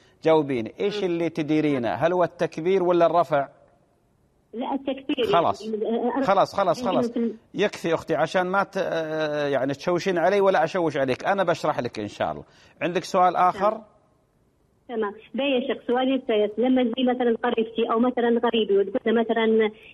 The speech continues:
Speaker 2: في صلاة، صلاة الرسول مثلًا فيه ال-، ال-، نصب الرجل اليمنى والله مثلًا، آه،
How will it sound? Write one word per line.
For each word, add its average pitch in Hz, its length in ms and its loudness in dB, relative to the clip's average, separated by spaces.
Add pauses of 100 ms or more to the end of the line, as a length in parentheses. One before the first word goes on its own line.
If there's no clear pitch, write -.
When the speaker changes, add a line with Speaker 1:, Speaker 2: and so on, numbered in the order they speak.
(160)
Speaker 2:
في 247 220 0
صلاة، 208 720 0
صلاة 240 200 2
الرسول 226 520 2
مثلًا 196 400 2
فيه 220 260 2
ال-، 202 420 0 (480)
ال-، 202 340 4
نصب 254 200 -2
الرجل 240 220 4
اليمنى 220 440 4
والله 214 260 -2
مثلًا، 220 640 2
آه، 208 440 0